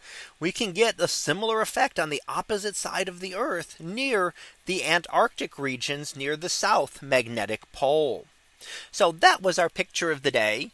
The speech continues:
for July second of two thousand twenty-three. It was titled Milky Way and Aurora over Antarctica.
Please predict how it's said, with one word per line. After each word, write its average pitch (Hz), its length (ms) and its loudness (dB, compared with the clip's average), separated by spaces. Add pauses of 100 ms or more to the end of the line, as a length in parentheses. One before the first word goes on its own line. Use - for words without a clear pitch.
(120)
for 180 360 4
July 143 400 4
second 147 440 0
of 175 120 -4
two 143 160 -6
thousand 127 420 0
twenty-three. 180 760 -4 (540)
It 220 140 6
was 226 140 8
titled 165 420 4
Milky 170 420 4
Way 170 400 6
and 160 220 2
Aurora 156 580 4
over 151 400 2
Antarctica. 180 800 2